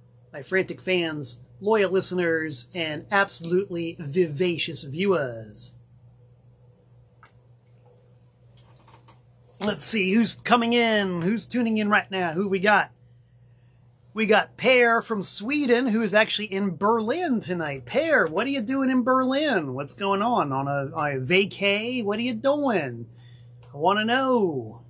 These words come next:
From Sweden to Berlin. That's a pretty good move, dude. We got Alan saying, "Welcome back. Thank you. Good to be here." We got Ms. Gelman from Tucson, Arizona, and another bunch of you whose names I can't see, but I see the numbers.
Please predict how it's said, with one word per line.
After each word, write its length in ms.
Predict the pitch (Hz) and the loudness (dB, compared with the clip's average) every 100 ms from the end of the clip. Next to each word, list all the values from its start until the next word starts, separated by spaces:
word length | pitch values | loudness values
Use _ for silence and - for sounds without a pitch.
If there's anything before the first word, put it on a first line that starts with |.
| - | -14
From 180 | 160 | -8
Sweden 520 | 131 - 196 240 226 233 | -4 -4 0 0 2 2
to 60 | |
Berlin. 680 | 196 233 226 240 254 196 135 | 2 2 2 0 2 0 -2
That's 220 | 131 131 | -6 -6
a 60 | 131 | -8
pretty 280 | - 190 180 | -4 -2 0
good 240 | 196 185 | 0 0
move, 460 | 190 226 226 180 180 | 0 0 0 -2 -2
dude. 380 | 220 220 247 254 - - - - | 0 0 0 -4 -14 -20 -18 -6
We 80 | 202 | 2
got 220 | 233 233 - | 2 2 0
Alan 580 | 202 262 262 220 175 147 | 4 4 2 -2 -4 -8
saying, 340 | - 180 165 | -8 -4 -2
"Welcome 340 | 175 185 190 185 | 2 2 0 -2
back. 380 | 208 208 135 - | -2 -2 -8 -12
Thank 220 | 165 170 165 | -8 -8 -6
you. 80 | |
Good 180 | 151 175 | -2 -2
to 60 | 160 | -2
be 220 | 190 190 | -2 2
here." 420 | 185 202 208 196 - - - | 2 4 2 -2 -10 -20 -14
We 80 | 180 | -2
got 200 | 185 175 | 0 2
Ms. 300 | 185 202 165 | 0 0 0
Gelman 380 | 160 202 196 180 | 0 2 2 -2
from 120 | 151 | -4
Tucson, 540 | 120 196 175 202 185 190 | -6 -4 -2 0 0 2
Arizona, 800 | 190 180 147 202 208 208 214 196 - - - - | 0 0 0 0 2 2 0 -2 -16 -20 -20 -16
and 540 | 160 160 156 151 156 - - - - | -8 -4 -2 -4 -6 -10 -18 -20 -18
another 320 | 160 180 202 185 | -4 0 2 2
bunch 340 | 143 208 202 | 2 2 0
of 120 | 196 | -2
you 160 | 202 185 | 0 0
whose 160 | 180 | 0
names 340 | 165 190 196 190 | 2 2 2 2
I 100 | 185 | -2
can't 360 | - 190 - | 0 -2 -2
see, 420 | - - 214 190 185 | -4 -2 0 0 0
but 160 | 156 | -2
I 100 | 156 | -2
see 200 | - 190 | -2 -2
the 100 | 185 | 2
numbers. 600 | 208 226 202 190 - - | 4 4 4 0 -2 -10